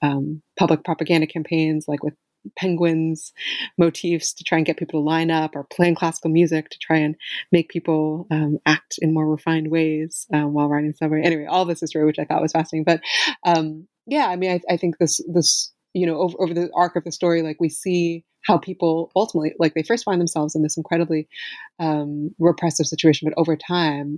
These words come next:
grow more comfortable. And, and, um, you know, I, I think for, when speaking with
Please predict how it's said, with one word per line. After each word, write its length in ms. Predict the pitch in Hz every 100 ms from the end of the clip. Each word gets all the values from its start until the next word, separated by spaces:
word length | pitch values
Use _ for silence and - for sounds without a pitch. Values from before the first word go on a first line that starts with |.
| 175
grow 180 | - 151
more 140 | 151
comfortable. 380 | 147 185 160 151
And, 100 | 151
and, 240 | 165 160 151 - - - - 185
um, 440 | 175 156 156 160 _ _ _
you 100 | 196
know, 60 | 185
I, 180 | 156 185
I 40 |
think 200 | 175 170
for, 360 | - 170 160 160 _ _ _ -
when 200 | 185 175
speaking 840 | - - _ - 208 - 208 185
with 160 | 165